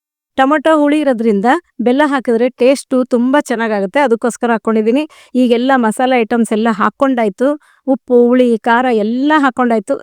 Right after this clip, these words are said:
ಚೆನ್ನಾಗಿ ಇನ್ನೊಂದ್ಸಲಿ ಈ ಥರ ಮಿಕ್ಸ್ ಮಾಡೋಣಂತೆ. ನೋಡಿ, ಎಷ್ಟ್ ಚೆನ್ನಾಗಿ ಲೇಹದ್ ಥರ ಬರ್ತಾ ಇದೆ ಅಂತ. ತುಂಬಾ ಚೆನ್ನಾಗಾಗುತ್ತೆ.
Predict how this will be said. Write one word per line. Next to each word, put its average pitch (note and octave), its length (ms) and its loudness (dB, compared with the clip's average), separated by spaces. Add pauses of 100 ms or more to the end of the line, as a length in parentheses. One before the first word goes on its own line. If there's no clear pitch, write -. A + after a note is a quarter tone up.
(120)
ಚೆನ್ನಾಗಿ C4+ 520 0
ಇನ್ನೊಂದ್ಸಲಿ B3+ 460 0 (100)
ಈ C4 100 -2
ಥರ C4 220 -2
ಮಿಕ್ಸ್ C4 320 -2
ಮಾಡೋಣಂತೆ. F#3+ 480 -2 (380)
ನೋಡಿ, A3 200 0
ಎಷ್ಟ್ - 180 -4
ಚೆನ್ನಾಗಿ A3 480 0 (160)
ಲೇಹದ್ A#3+ 360 0
ಥರ A3 180 0
ಬರ್ತಾ G#3 420 -2
ಇದೆ G3+ 200 -2
ಅಂತ. G3 180 -4 (560)
ತುಂಬಾ A#3+ 240 2 (200)
ಚೆನ್ನಾಗಾಗುತ್ತೆ. B3+ 600 -2